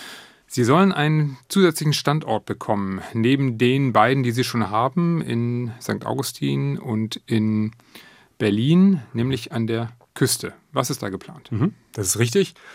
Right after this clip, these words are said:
Speaker 2: Also im Herbst letzten Jahres haben wir den politischen Auftrag dazu erhalten, im Rahmen einer Projektgruppe einen solchen Standort an der Küste zu planen.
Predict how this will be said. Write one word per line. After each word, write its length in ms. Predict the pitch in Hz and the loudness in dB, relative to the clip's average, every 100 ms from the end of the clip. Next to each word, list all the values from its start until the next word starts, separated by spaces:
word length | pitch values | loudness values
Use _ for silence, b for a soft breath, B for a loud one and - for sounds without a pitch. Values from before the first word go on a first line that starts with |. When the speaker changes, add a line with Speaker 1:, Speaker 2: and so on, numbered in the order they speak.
| B B | B B
Speaker 2:
Also 200 | 113 104 | -2 0
im 100 | 107 | -2
Herbst 420 | 101 117 - - | 2 2 0 -4
letzten 260 | 123 - 113 | -2 -2 0
Jahres 380 | 107 113 120 117 | 2 2 0 -2
haben 180 | 110 | 0
wir 80 | 107 | 0
den 260 | 104 107 104 | 0 -2 -4
politischen 500 | 113 107 110 - - | -6 -4 -4 -8 -4
Auftrag 480 | 101 - - 131 - | -4 -4 0 -2 0
dazu 280 | 117 - | -4 0
erhalten, 460 | 117 110 117 127 117 B B B B | 2 4 2 0 -4 B B B B
im 160 | 117 101 | -6 0
Rahmen 380 | 101 107 110 110 | 2 4 2 2
einer 260 | 110 107 | 2 0
Projektgruppe 760 | - 107 104 120 - 147 143 117 | 0 2 2 0 -2 0 2 2
einen 240 | 107 107 | 2 0
solchen 320 | 104 110 117 | 0 -2 -2
Standort 680 | - - 104 113 117 113 - | -2 0 -2 -2 -2 -4 -4
an 160 | 107 101 | -6 -4
der 140 | 95 | -4
Küste 640 | - 120 - - 110 104 98 | -2 -2 -2 -2 -4 -4 -6
zu 180 | - | -8
planen. 540 | 113 104 101 139 208 | -4 0 2 4 2